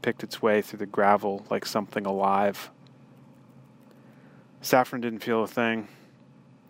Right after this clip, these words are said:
She stayed with her sister for a month, turning away all consolations.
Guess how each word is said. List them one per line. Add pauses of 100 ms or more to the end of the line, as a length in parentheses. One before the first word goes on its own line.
(140)
She
stayed
with
her
sister
for
a
month, (360)
turning
away
all
consolations.